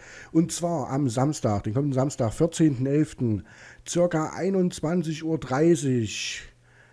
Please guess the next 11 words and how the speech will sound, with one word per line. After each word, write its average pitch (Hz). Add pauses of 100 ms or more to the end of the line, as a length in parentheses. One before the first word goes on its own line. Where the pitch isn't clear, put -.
(120)
Macht 135
euch 147
bereit, 139
meine 143
lieben 139
Freunde, 123
denn 165
da 165
wird 175
ein 151
Livestream 175